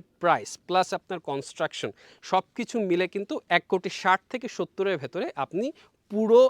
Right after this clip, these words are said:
অ্যাপার্টমেন্টটা পেয়ে যাবেন ইনশাল্লাহ। এই জমিটা এন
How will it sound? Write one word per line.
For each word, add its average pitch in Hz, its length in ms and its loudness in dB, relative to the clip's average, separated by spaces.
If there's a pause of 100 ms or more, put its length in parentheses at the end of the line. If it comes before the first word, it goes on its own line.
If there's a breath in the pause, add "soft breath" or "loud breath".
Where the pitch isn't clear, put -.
(120)
অ্যাপার্টমেন্টটা 151 640 -2 (360 soft breath)
পেয়ে 147 200 4
যাবেন 117 240 -4
ইনশাল্লাহ। 101 320 -8 (480 loud breath)
এই 196 200 6
জমিটা 240 420 6 (520)
এন 220 180 6